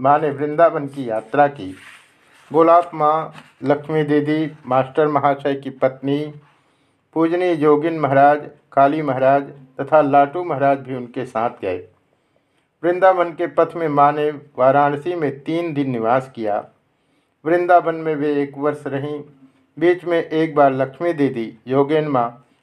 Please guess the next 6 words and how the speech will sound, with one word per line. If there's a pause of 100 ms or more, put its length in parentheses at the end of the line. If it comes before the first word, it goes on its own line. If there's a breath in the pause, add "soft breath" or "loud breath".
तथा
श्रीयुत
योगानंद
स्वामी
के
साथ